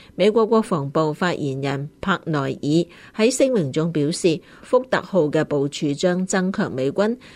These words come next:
喺南方司令部核區內嘅偵測、監控與打擊能力，以破壞毒品走私與跨國犯罪活動，確保美國本土安全與西半球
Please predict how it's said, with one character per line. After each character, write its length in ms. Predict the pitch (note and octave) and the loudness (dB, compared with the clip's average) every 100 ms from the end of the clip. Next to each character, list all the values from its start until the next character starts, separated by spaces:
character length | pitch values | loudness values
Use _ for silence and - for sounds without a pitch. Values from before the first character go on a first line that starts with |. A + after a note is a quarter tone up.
| - | -4
喺 160 | A#3+ C4+ | 0 2
南 240 | G#3+ D#3+ | 2 0
方 200 | E3+ A#3+ | 0 0
司 180 | D#4+ D4 | 0 0
令 220 | C4 E3+ | 2 0
部 260 | D3+ B2+ A#2+ | 0 0 0
核 180 | D3+ D3 | -2 -4
區 340 | - - G3+ | -2 -2 0
內 240 | F#3 C3 A#2+ | 0 -2 -2
嘅 180 | A#2+ | -4
偵 300 | A2 F#3 F#3 | -2 0 0
測、 200 | G3 C4+ G3+ - - - - | 0 -2 -4 -10 -20 -20 -4
監 220 | A3+ A#3 | -2 0
控 320 | C4 G3 E3 - | -2 -2 -2 0
與 180 | C3+ | -2
打 220 | C3+ A#2+ C#3 | -2 -4 -2
擊 160 | F3+ | 0
能 240 | E3+ B2 A#2 | 0 -4 -4
力， 160 | C#3 - - - | -4 -6 -20 -12
以 180 | - F#3+ | 0 2
破 240 | A3+ C4 G#3+ | 2 0 2
壞 220 | F3+ D3 | 2 0
毒 100 | D3+ | -2
品 240 | C3+ D3 | -2 -4
走 280 | E3 B2+ C3+ | -2 -2 -2
私 200 | E3 G3+ G3+ - | -2 0 0 0
與 220 | D3+ C#3 | -2 -2
跨 240 | D#3 - G#3 | -2 -4 -4
國 200 | F#3+ C3+ | -2 -4
犯 240 | - A#2+ | -4 -6
罪 140 | C3 A#2+ | -4 -4
活 160 | C#3 | -4
動， 240 | - C3 - - - - | -2 -4 -6 -18 -20 -6
確 140 | G3 | -4
保 180 | E3+ E3+ | 0 0
美 160 | G3 D3+ | 0 0
國 160 | D3+ | 0
本 240 | - C3 D3+ | -2 -4 -2
土 140 | F3 | -4
安 260 | - E3+ F#3 | -2 -2 -2
全 240 | F3+ A2 | -4 -4
與 220 | - B2+ | -4 -4
西 260 | - F#3 F#3 | -4 -2 -2
半 260 | F3+ D3 | -2 -6
球 120 | D3 | -4